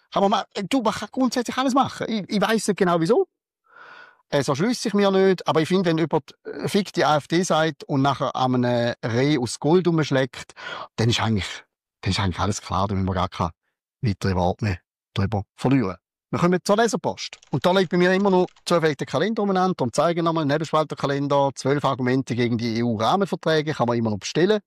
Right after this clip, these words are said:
glaub. Ich zeige nochmal, ähm, man hat mich nicht darum gebeten, der Nebelspalter hat mich nicht darum gebeten, das zu machen,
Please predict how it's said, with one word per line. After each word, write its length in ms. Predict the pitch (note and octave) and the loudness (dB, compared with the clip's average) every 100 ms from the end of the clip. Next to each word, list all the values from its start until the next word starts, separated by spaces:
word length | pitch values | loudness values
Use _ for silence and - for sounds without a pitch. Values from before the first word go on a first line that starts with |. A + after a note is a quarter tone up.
| - | -2
glaub. 340 | B2 C#3+ E3 _ _ - - | 2 2 0 _ _ -20 -8
Ich 120 | B2+ | -2
zeige 280 | - C#3+ D#3+ | 2 2 4
nochmal, 420 | C#3+ C#3+ D3 C#3+ - | 2 4 2 2 0
ähm, 260 | C3 B2 B2+ | -2 0 0
man 120 | B2+ | 0
hat 120 | C3+ | 0
mich 100 | B2 | 2
nicht 180 | G3 - | 0 0
darum 100 | G3+ | 2
gebeten, 400 | E3+ F3+ F#3 E3+ - | 2 2 0 0 0
der 100 | A2+ | 0
Nebelspalter 520 | B2 C3 A2 G#2+ G#2+ | 0 0 0 0 -2
hat 100 | F#2+ | -4
mich 120 | G2 | 0
nicht 180 | B2+ - | 0 2
darum 140 | F3+ | 0
gebeten, 320 | D3+ C#3+ - C3+ | 2 0 0 -2
das 140 | B2 | -2
zu 100 | - | 0
machen, 420 | A#2+ A#2+ - B2 | 0 0 -2 -2